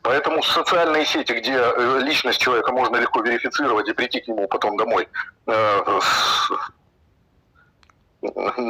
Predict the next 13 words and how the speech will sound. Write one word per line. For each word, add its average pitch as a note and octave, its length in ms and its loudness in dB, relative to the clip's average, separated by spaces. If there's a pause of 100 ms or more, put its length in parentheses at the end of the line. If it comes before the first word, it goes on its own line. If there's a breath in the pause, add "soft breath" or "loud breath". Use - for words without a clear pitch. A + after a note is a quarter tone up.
с - 140 -2
основаниями, C#3 600 2
с, - 280 0
с - 100 0
законными C#3+ 440 0
основаниями, C3 600 2
там, A#2 140 -2
с - 100 -2
ордером A#2+ 400 2
на A2+ 100 2
то, A#2 140 -2
что, A#2 260 0 (240 loud breath)
э, A2+ 640 2